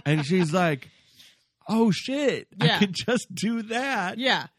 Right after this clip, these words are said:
Speaker 1: Like, it is just like, "And then I will be the Human Torch." <laughs> You will shoot me. I will hit the ground.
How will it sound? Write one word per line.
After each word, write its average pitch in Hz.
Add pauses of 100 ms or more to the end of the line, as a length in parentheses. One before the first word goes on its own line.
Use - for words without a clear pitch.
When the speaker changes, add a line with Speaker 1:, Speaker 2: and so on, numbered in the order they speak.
(380)
Speaker 1:
Like, 151
it 165
is 165
just 135
like, 117 (600)
"And 113
then 139 (400)
I 110 (100)
will 117 (400)
be 135
the 131
Human 147
Torch." 160
<laughs> - (1900)
You 143
will 160
shoot 202
me. 143 (1300)
I 123
will 123
hit 127
the 165
ground. 127